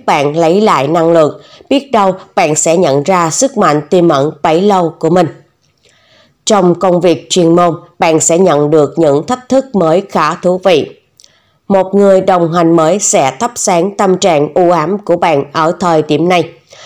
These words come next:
May mắn là tư duy của con giáp này cởi mở nên sẵn sàng lắng nghe, cân nhắc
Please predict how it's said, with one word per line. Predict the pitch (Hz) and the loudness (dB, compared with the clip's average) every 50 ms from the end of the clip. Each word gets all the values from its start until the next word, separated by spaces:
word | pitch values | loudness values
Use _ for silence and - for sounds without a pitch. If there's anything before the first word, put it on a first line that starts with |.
| - _ - | -20 _ -4
May | 240 247 240 233 | 0 2 2 4
mắn | 226 208 170 160 175 190 | 4 4 2 2 2 2
là | 202 202 196 185 170 165 | 2 2 2 2 0 -2
tư | - - 190 185 | -2 0 0 0
duy | 180 165 190 190 185 180 180 - | 2 2 4 4 4 2 0 -2
của | - 143 139 147 | -2 -2 -2 -2
con | 143 - 196 180 165 160 165 | -2 -2 -2 0 0 0 -2
giáp | 202 226 - 190 | -2 -4 -2 -2
này | 190 180 165 156 | 0 2 0 0
cởi | 156 - - 165 127 143 165 | -2 -2 -4 -2 0 0 0
mở | 190 185 151 131 139 165 - - - _ - | 2 2 2 2 0 -2 -4 -6 -16 _ -2
nên | 196 202 196 190 180 | 0 2 2 2 0
sẵn | - - 170 139 147 160 | 0 -2 -2 -2 -4 -4
sàng | - - 190 175 160 151 143 151 | -2 -2 0 0 0 -2 -2 -2
lắng | 156 156 151 175 196 | -2 0 0 0 0
nghe, | 196 190 185 180 160 - - - _ - | 0 2 0 0 -2 -6 -14 -20 _ -4
cân | - 208 185 170 160 170 | -2 0 2 2 2 2
nhắc | 214 240 240 | 0 0 -2